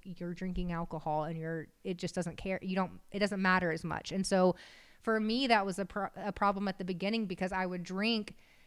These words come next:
and have good intentions to stay on track, but then I got a little loose and I started having more snacks. I was grabbing things out of the kitchen. It was midnight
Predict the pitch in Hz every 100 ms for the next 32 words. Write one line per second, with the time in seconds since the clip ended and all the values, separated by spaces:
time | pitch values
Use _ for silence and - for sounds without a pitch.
0 | - - 214 180 226 320 233 220 196 190
1 | 180 185 175 190 185 180 190 185 - 196
2 | 214 214 214 208 202 196 196 190 240 254
3 | - 196 185 - 180 190 170 165 180 185
4 | 190 196 247 262 180 185 170 190 175 170
5 | 160 175 190 190 196 196 208 208 - 277
6 | 214 185 170 190 196 233 220 196